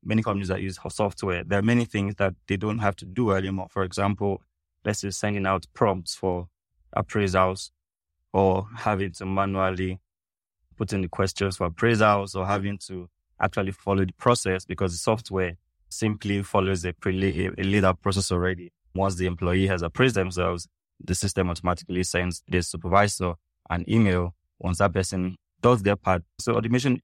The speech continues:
is already happening. It's not a far-fetched future. It is here already, but it's gonna get better, of course, with things like A I. What will happen eventually is the quality of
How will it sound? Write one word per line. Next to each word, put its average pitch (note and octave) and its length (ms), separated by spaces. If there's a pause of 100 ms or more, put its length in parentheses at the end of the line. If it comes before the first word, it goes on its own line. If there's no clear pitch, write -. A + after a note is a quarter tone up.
(120)
is E3 160
already G#2 200
happening. G#2 500
It's A#2 140
not C3 220
a G#2 300
far-fetched A2 520
future. G2+ 340
It - 140
is A#2+ 120
here - 300
already, F#2+ 400 (460)
but G#2 100
it's G2 80
gonna A2 160
get G2 180
better, F#2+ 200
of E2+ 140
course, F#2 180
with F2 100
things F#2+ 240
like E2+ 260
A F#2 160
I. E2+ 80
What E2+ 120 (120)
will D3 120
happen B2+ 360
eventually G2+ 680
is E2+ 200
the F#2 80
quality A2 800 (720)
of G2 240